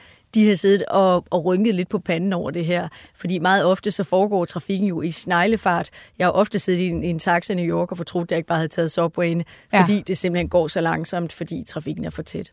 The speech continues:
Speaker 2: Ja. Og vi starter lige, inden vi, øh, inden vi ligesom, øh, diskuterer den her sag, så lad os lige få, få tidslinjen på plads. Fordi der er jo sket en hel del,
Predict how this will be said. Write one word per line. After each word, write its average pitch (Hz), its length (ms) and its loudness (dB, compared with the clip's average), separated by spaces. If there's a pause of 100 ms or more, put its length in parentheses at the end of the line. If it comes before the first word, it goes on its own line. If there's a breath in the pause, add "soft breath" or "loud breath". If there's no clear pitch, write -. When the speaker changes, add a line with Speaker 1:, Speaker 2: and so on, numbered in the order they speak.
Speaker 2:
Ja. 180 140 0 (1040 loud breath)
Og 226 100 4
vi 277 80 6
starter 294 340 2
lige, 233 240 2
inden 254 240 4
vi, 247 220 4
øh, 196 200 2
inden 262 220 6
vi 277 140 4
ligesom, 220 500 2
øh, 185 240 -2
diskuterer 214 420 -2
den 185 180 -2
her 196 60 0
sag, - 280 -4
så - 140 0
lad 240 140 2
os 220 140 -2
lige 226 140 2
få, 208 300 0
få - 160 -2
tidslinjen 202 640 -2
på 185 100 0
plads. 160 360 -6
Fordi 208 240 -4
der 220 100 2
er 208 140 6
jo 220 60 6
sket 254 320 0
en 240 120 4
hel 202 320 0
del, 196 240 0